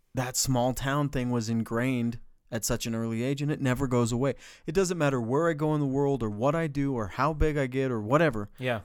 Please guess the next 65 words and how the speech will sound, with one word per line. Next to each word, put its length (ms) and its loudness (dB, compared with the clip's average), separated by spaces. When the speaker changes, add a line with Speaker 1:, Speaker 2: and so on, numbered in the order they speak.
Speaker 1:
I'll 160 2
never 380 4
forget 380 0
that 120 -4
small 240 -4
town 240 -6
thing. 240 -12
Speaker 2:
Yeah, 220 2
and, 260 -2
and 220 -2
I 60 0
think 180 -6
what 100 -4
you're 120 -12
trying 160 -2
to 40 -6
say, 200 -8
it's 160 -2
the 100 2
right 320 0
thing 200 0
to 80 -2
do. 360 -6
And 140 2
it 120 -2
is 200 0
the 120 0
right 320 -2
thing 260 -4
to 120 -10
do. 480 -6
And, 260 -4
and 160 -4
that's 200 -2
what 180 -6
you 80 -2
feel. 720 -4
And 160 0
that's 180 0
what 80 -2
I 140 0
feel. 220 -6
Speaker 1:
And 120 2
you 80 6
know 120 6
what 160 2
the 80 2
difference 420 2
is? 180 -4
Is 160 -2
it's 200 -2
the 100 -2
right 260 -2
thing 160 -4
to 80 -4
do 240 -4
because 380 -2
it's 160 -4
not 240 0
always 260 -2
about 320 0
you. 320 0
Speaker 2:
Yeah, 240 2
yeah, 300 -4
exactly. 600 -4